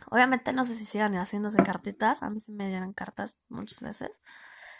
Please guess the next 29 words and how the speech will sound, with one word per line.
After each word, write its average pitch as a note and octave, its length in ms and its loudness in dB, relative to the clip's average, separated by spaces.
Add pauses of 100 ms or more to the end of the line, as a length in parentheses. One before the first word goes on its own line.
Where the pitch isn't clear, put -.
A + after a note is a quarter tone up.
(240)
Eh, G3 480 4
pero G3 420 2
no A#3+ 120 0
sé C#4+ 140 -4
si A3 140 -4
sigan A3+ 220 -2
haciendo A3 280 -4
ahorita G#3+ 260 -4
cartitas, - 420 -2
pero G3+ 360 4
¿de G3 200 2
dónde A#3+ 260 4
viene? A#3 380 2 (180)
Viene G#3 300 0
de F#3 80 0
Don F3+ 180 -4
Vale. F#3 280 -4 (920)
Este, G3 800 -4 (880)
pero G3+ 220 6
bueno, A3 300 6
ya, G3+ 380 4
posterior A3 480 2
a B3+ 180 8
eso, A#3 400 4
el G#3+ 220 0
Papa G#3+ 400 2
Juan G3+ 200 -4
Pablo G#3+ 320 2
primero A3+ 560 2